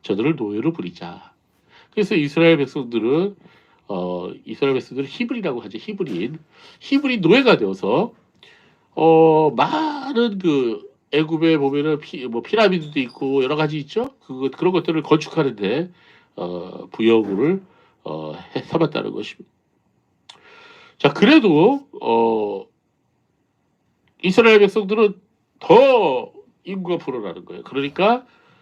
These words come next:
애굽 왕은 드디어 아주 극단의 조치를, 어, 취하게 됩니다.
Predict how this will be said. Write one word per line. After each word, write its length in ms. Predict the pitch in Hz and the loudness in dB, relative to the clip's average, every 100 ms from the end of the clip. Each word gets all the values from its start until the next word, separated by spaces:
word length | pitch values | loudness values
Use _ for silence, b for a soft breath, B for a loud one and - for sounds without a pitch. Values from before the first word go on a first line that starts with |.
| b b | b b
애굽 300 | - 135 147 | 2 2 4
왕은 360 | 135 120 156 160 | 2 4 2 2
드디어 540 | 127 120 113 131 175 | -4 0 2 2 0
아주 200 | - - | -2 -2
극단의 520 | - 196 247 240 220 190 | -2 0 4 6 6 6
조치를, 640 | 151 151 127 147 233 269 _ _ - | 0 -2 -2 0 -2 -4 _ _ -10
어, 100 | 101 | -6
취하게 280 | - 180 | -4 -4
됩니다. 380 | 131 95 92 95 | -6 -12 -14 -18